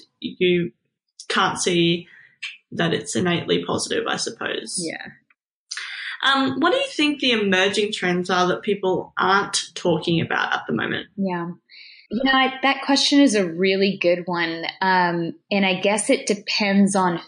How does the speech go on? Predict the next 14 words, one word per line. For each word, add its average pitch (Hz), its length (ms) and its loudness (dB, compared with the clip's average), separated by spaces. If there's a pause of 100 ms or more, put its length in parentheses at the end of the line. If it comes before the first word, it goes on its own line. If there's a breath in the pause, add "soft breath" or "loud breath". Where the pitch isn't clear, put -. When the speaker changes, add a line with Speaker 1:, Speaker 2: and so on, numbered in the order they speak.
Speaker 2:
who's 220 320 4
not 175 240 0 (100)
talking 175 460 -2
about 151 300 0
it. 160 200 0
Uh, 180 160 2 (380 loud breath)
one 202 180 4
of 202 100 4
the 185 60 2
things 190 320 -2
that 175 100 0
I 170 120 2
really 175 460 4
love 165 320 2